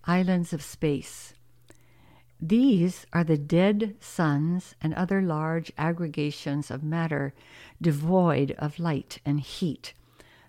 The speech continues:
The dark islands are sometimes enormous in mass and exert a powerful influence in universe equilibrium and energy manipulation.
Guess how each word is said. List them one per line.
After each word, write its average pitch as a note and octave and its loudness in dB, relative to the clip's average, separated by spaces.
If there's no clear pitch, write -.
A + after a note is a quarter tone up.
The E3 -2
dark F3 -2
islands E3+ 2
are D3+ -2
sometimes G3+ -2
enormous D#3 0
in D3 0
mass D3 -4
and F3+ 0
exert F#3+ 0
a D#3+ -8
powerful A#3+ -4
influence F3+ 0
in D#3+ 0
universe F3 0
equilibrium D#3+ -2
and D3 0
energy F3 -2
manipulation. E3 -4